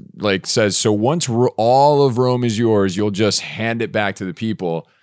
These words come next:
And that's exactly what Maximus did, 'cause he was a man of honor. He was a man of his word, and he believed in Marcus Aurelius and he believed in Rome because he was always loyal, you know? And I think that that goes to show,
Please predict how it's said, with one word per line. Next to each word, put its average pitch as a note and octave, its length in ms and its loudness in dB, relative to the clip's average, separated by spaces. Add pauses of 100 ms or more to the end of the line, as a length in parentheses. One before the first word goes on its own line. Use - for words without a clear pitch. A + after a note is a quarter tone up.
(320)
And G#2 280 0
that's A2 220 0
exactly G#2 640 -2
what A2 160 0
Maximus F#2+ 460 -4
did, C#3 240 0
'cause G2 100 0
he G2+ 80 0
was G2 140 0
a G#2+ 40 2
man A2 300 0
of G#2+ 140 0
honor. A2 280 0
He F2 80 -2
was F2 140 -2
a F#2 40 -4
man G2 240 -2
of G2+ 60 -4
his F2 120 -4
word, F2 500 0
and F2 240 -6
he F#2+ 400 -4 (200)
believed G2+ 840 -2
in F#2+ 180 -4
Marcus F2+ 460 -2
Aurelius E2 440 -2
and F2 80 -4
he E2+ 60 -4
believed F2+ 460 -2
in F#2 100 -4
Rome E2+ 220 -2
because E2+ 240 -4
he F2+ 100 -4
was F2 220 -4
always G2 500 0 (420)
loyal, E2+ 600 -4
you E2+ 160 -12
know? E2 260 -10 (220)
And F2 160 -10
I E2 80 -8
think G2 240 -8
that F#2 160 -8
that F#2+ 340 -4
goes G2 260 -4
to F#2 100 -10
show, E2+ 560 -2